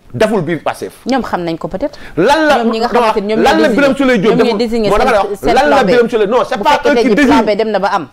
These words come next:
Speaker 2: Ñoom
Speaker 1: Malheureusement,
Speaker 2: kañ
Speaker 1: c'est
Speaker 2: yi
Speaker 1: pas,
Speaker 2: tànn, ñoom ñoo xam
Speaker 1: malheureusement,
Speaker 2: ne koy tànn.
Speaker 1: malheureusement, c'est pas Pastef qui désigne. C'est pas eux. N'est-ce pas,
Speaker 2: Kan mooy
Speaker 1: euh,
Speaker 2: désigné alors?
Speaker 1: César Atoute Badiate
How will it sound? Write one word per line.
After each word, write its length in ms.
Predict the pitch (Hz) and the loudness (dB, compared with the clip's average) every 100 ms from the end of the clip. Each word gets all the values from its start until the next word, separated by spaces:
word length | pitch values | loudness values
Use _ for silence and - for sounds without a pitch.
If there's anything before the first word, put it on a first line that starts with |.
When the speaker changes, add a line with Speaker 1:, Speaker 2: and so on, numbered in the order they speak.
| - | -4
Speaker 2:
Ñoom 80 | 226 | 0
Speaker 1:
Malheureusement, 480 | 294 269 247 233 | 2 4 4 2
Speaker 2:
kañ 60 | 226 | 2
Speaker 1:
c'est 80 | 254 | 0
Speaker 2:
yi 80 | 254 | 0
Speaker 1:
pas, 60 | |
Speaker 2:
tànn, 120 | 233 175 | 0 0
ñoom 80 | 190 | -2
ñoo 100 | 214 | 2
xam 100 | 254 | 4
Speaker 1:
malheureusement, 240 | 254 208 185 | 4 2 2
Speaker 2:
ne 60 | 175 | 0
koy 100 | - | 0
tànn. 180 | 160 139 | -2 -2
Speaker 1:
malheureusement, 480 | 170 240 226 180 185 175 | 0 2 2 2 -2 -2
c'est 120 | - | -4
pas 220 | - 202 | -2 -2
Pastef 380 | - 175 - 247 | -2 -4 -2 -4
qui 100 | 147 | -4
désigne. 360 | 120 196 202 123 - - _ _ _ _ _ _ | -2 0 0 -4 -12 -20 _ _ _ _ _ _
C'est 80 | 214 | -4
pas 180 | - 262 523 | 0 0 2
eux. 160 | - - _ _ _ _ _ _ _ _ _ _ _ _ - - - - | 0 -4 _ _ _ _ _ _ _ _ _ _ _ _ -20 -20 -20 -4
N'est-ce 240 | 151 254 | -2 -2
pas, 380 | - 247 254 196 | 0 2 4 2
Speaker 2:
Kan 80 | 220 | 0
mooy 140 | 220 202 | 0 2
Speaker 1:
euh, 100 | 208 | 2
Speaker 2:
désigné 160 | 180 165 | 2 0
alors? 240 | 175 175 - - | -2 -6 -10 -6
Speaker 1:
César 280 | 208 254 254 | 0 0 0
Atoute 220 | 220 151 | -2 -2
Badiate 240 | 143 170 | 0 -2